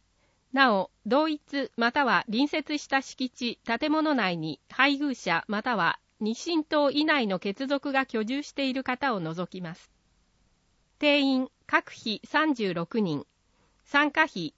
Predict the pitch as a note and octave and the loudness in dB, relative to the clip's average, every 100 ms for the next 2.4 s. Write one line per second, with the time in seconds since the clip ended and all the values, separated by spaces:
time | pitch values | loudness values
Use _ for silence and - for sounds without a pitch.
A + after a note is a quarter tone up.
0 | - A3 - D#4+ G3 F#3+ A3+ - A3 D#3+ | -4 -2 0 0 0 -2 -2 -2 -4 -4
1 | C3+ - _ _ _ _ _ _ - B3+ | -6 -12 _ _ _ _ _ _ 0 2
2 | D4+ - F3+ | 2 2 -2